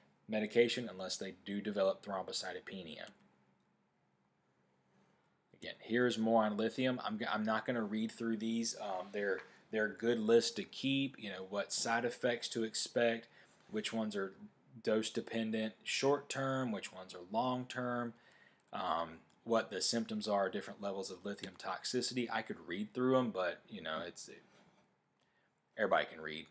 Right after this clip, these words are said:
you know, y'all, y-, and then y'all, you keep those for, for late use later. Um, other ones that have some evidence of mood stabilizations: Lamictal, gabapentin, and Topamax,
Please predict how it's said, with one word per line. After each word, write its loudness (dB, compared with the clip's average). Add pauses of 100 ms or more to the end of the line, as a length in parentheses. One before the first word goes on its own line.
you -6
know, -6 (140)
y'all, -2 (180)
y-, -6
and -4
then -2
y'all, 2
you -4 (480)
keep -4
those 4
for, -4
for -4
late -4
use -6
later. -10 (480)
Um, 0 (280)
other 8
ones 4
that 4
have 2
some 0 (100)
evidence 2
of 2
mood 0
stabilizations: 2
Lamictal, 0 (400)
gabapentin, 2
and -8
Topamax, -2